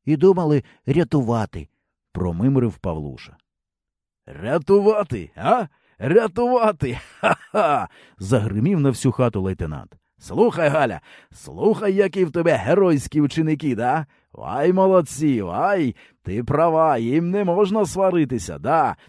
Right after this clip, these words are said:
Ні за що не можна сваритися. І ви ніколи не будете сваритися, правда? Ваша дружба, да, буде завжди міцною, як граніт того доту.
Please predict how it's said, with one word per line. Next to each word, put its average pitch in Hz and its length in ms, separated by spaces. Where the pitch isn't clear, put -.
Ні 127 180
за 170 240
що - 240
не 156 120
можна 131 380
сваритися. 110 680
І 113 140
ви 196 120
ніколи 214 360
не 214 120
будете 202 420
сваритися, 151 680
правда? 156 480
Ваша 131 480
дружба, 151 600
да, 139 320
буде 175 280
завжди 170 460
міцною, 160 560
як 131 220
граніт 139 600
того 139 240
доту. 139 420